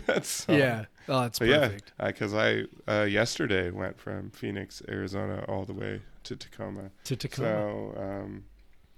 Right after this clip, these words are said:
Speaker 1: yeah.
Speaker 2: But
Speaker 1: Uh,
Speaker 2: not Philadelphia, Atlanta, and L A.
Speaker 1: Uh, I
Speaker 2: Not
Speaker 1: don't
Speaker 2: this time.
Speaker 1: Yeah. I,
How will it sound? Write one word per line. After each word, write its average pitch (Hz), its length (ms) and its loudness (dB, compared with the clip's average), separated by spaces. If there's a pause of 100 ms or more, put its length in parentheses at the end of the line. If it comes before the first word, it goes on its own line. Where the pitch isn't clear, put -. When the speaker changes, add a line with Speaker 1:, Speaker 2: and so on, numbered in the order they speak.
(460)
Speaker 1:
yeah. 120 280 -2 (880)
Speaker 2:
But 110 340 0
Speaker 1:
Uh, 139 40 -2
Speaker 2:
not 143 180 4
Philadelphia, 123 600 0
Atlanta, 107 300 -10
and 104 160 -10
L 98 180 -12
A. - 640 -14
Speaker 1:
Uh, 117 380 2 (140)
I 120 100 0
Speaker 2:
Not - 60 6
Speaker 1:
don't 269 100 2
Speaker 2:
this 113 180 -2
time. 98 280 -10 (440)
Speaker 1:
Yeah. 113 300 2 (340)
I, 127 200 -2